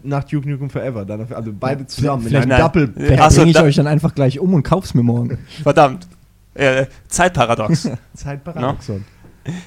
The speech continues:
Speaker 3: Auf jeden
Speaker 1: Oh,
Speaker 3: Fall.
Speaker 1: anderes Thema.
Speaker 3: Anderes Thema. Äh, Golden Sun zweitausendzehn angepeilt.
Speaker 1: Okay.
Speaker 3: Ähm, um, äh, auf das, äh, größte Ding bei Nintendo zu kommen, was die natürlich mal wieder in den Mittelpunkt gestellt haben, war natürlich ihr Wii Motion Plus, ihr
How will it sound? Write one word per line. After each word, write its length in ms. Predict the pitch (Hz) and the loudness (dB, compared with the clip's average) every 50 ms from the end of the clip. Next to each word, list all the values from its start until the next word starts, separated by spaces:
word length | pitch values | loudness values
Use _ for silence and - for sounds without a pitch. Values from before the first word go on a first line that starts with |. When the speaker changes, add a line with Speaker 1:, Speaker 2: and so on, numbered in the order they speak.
| - - | -12 -6
Speaker 3:
Auf 140 | - 120 | -2 0
jeden 120 | 123 123 - | 2 2 2
Speaker 1:
Oh, 40 | 123 | 2
Speaker 3:
Fall. 80 | 117 - | 0 0
Speaker 1:
anderes 300 | 320 311 254 196 - - | -2 -4 -6 -6 -6 -6
Thema. 320 | 170 139 107 95 87 - | -6 -6 -6 -6 -10 -8
Speaker 3:
Anderes 360 | - - 170 190 175 139 - - | -2 -2 0 0 0 -2 -2 -2
Thema. 340 | 127 117 113 - 135 139 135 | -2 -2 0 2 2 2 2
Äh, 40 | 135 | 2
Golden 240 | - 151 160 165 156 | 0 0 0 0 0
Sun 240 | - 170 165 165 160 | -2 -2 -2 -2 0
zweitausendzehn 580 | - 151 139 139 131 123 120 117 - 113 113 | 0 0 2 2 0 -2 -2 -6 -8 -8 -8
angepeilt. 640 | 110 - 117 113 107 - 110 - - - - - - - | -8 -8 -10 -12 -8 -6 -6 -6 -6 -6 -10 -12 -14 -10
Speaker 1:
Okay. 340 | - - 311 - 214 165 156 | -10 -8 -6 -6 -6 -4 0
Speaker 3:
Ähm, 420 | 127 127 120 120 117 120 120 123 123 131 - - - | 2 2 2 2 2 0 -4 -6 -8 -12 -16 -8 -2
um, 240 | 139 131 131 131 131 | -2 0 0 0 0
äh, 60 | 127 | 0
auf 640 | 127 123 120 120 120 120 110 - - - 123 - - | 0 0 2 0 0 -2 -4 -4 -2 -2 -2 -2 -2
das, 360 | - 127 123 - - - - | -2 -2 -2 -2 -4 -6 -4
äh, 480 | 123 120 117 117 117 117 117 113 120 123 | -2 -2 0 0 0 0 -2 -4 -6 -6
größte 360 | 123 - 131 160 165 - 143 | -4 -2 0 0 0 0 -2
Ding 160 | 123 123 120 | -4 -4 -2
bei 100 | 117 117 | 0 -2
Nintendo 340 | 113 113 110 120 113 113 113 | -2 -2 -4 -6 -6 -6 -6
zu 120 | - 120 | -8 -8
kommen, 260 | 110 113 120 127 131 120 | -4 -2 -2 -2 -2 -2
was 140 | 120 113 | -4 -4
die 120 | - 139 147 | -4 -4 -4
natürlich 320 | 147 131 - 123 117 113 | -2 -2 -4 -4 -6 -6
mal 120 | 120 113 110 | -6 -6 -4
wieder 160 | 117 117 113 | -4 -4 -4
in 60 | 113 | -4
den 100 | 113 113 | -4 -4
Mittelpunkt 400 | 117 127 123 110 - 120 113 - | -4 -6 -6 -6 -8 -8 -10 -10
gestellt 380 | - - - 120 117 127 131 127 | -10 -8 -4 -2 -2 -2 -2 -2
haben, 380 | 113 110 113 110 127 160 165 175 - - - - _ _ _ _ - | -2 -2 -2 -2 -4 -6 -10 -12 -18 -20 -20 -20 _ _ _ _ -6
war 200 | 117 117 117 127 | 0 0 2 2
natürlich 360 | 131 127 - - 127 123 - 123 | 0 -2 -2 -2 -4 -4 -2 -2
ihr 240 | 120 117 117 117 117 | -2 -2 -2 0 0
Wii 120 | 135 147 139 | 0 0 0
Motion 320 | 135 131 131 123 - 120 | 0 -2 -2 -4 -6 -8
Plus, 480 | - - 110 101 101 - - - - - - | -6 -4 -6 -6 -6 -8 -12 -14 -16 -16 -12
ihr 500 | - 123 113 113 113 113 113 110 - | -8 -4 -4 -2 -2 -2 -2 -2 -4